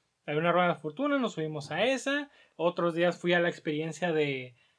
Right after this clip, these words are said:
de Batman que hicieron en el Museo de, del Comic Con, que van a abrir en el dos mil veintiuno.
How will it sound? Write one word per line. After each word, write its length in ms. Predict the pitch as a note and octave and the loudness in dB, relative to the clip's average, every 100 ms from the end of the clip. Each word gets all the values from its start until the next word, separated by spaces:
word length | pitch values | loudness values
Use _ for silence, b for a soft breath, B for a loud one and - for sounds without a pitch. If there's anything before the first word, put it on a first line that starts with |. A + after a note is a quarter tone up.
| _ | _
de 260 | C#3+ C#3 C#3 | -12 -8 2
Batman 460 | D#3 F#3 G3 F#3+ | 4 4 0 -4
que 560 | F3+ D#3 C#3 C3 B2 B2+ | -4 -4 -4 -6 -12 -16
hicieron 320 | A#2+ E3 E3+ | -6 -2 -2
en 60 | D#3+ | -2
el 100 | D3 | -6
Museo 320 | C3 B2 D#3 | -8 -6 -2
de, 400 | D3+ D3 C3+ C3+ C3+ | 0 -2 -6 -12 -18
del 180 | B2+ | -12
Comic 200 | B2 D#3 | -6 -4
Con, 200 | D3+ G#3+ | -4 -4
que 80 | G#3 | -4
van 140 | D3+ D3+ | -6 -4
a 40 | |
abrir 260 | C#3+ F#3+ G#3 | -4 -6 -8
en 320 | C#3 B2+ B2 | -12 -14 -16
el 200 | B2 B2+ | -16 -18
dos 160 | B2 | -12
mil 160 | C3+ D3 | -10 -10
veintiuno. 640 | B2+ A#2+ G3 B3+ C#4 D4+ | -12 -8 -2 0 0 -4